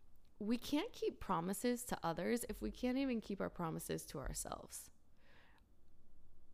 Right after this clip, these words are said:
If we make a promise to ourselves that we're gonna work out three to five times a week, or we're gonna drink the water, or we're gonna eat the veggies, like, you realize that the promises you make to yourself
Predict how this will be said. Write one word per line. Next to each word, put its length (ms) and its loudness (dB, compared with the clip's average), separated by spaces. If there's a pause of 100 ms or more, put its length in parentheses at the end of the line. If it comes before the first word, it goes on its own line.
(160)
If 140 6
we 140 6
make 220 8
a 60 6
promise 400 12
to 140 2
ourselves 460 4
that 100 2
we're 120 2
gonna 160 2
work 260 2
out 500 10
three 240 6
to 60 4
five 320 6
times 400 4
a 60 2
week, 520 4
or 180 4
we're 100 2
gonna 180 2
drink 340 4
the 100 6
water, 580 8 (420)
or 160 8
we're 100 6
gonna 420 4 (220)
eat 340 6
the 100 6
veggies, 840 6 (560)
like, 500 4 (840)
you 220 4
realize 720 6 (140)
that 220 10
the 60 6
promises 640 12
you 100 6
make 260 2
to 140 2
yourself 460 6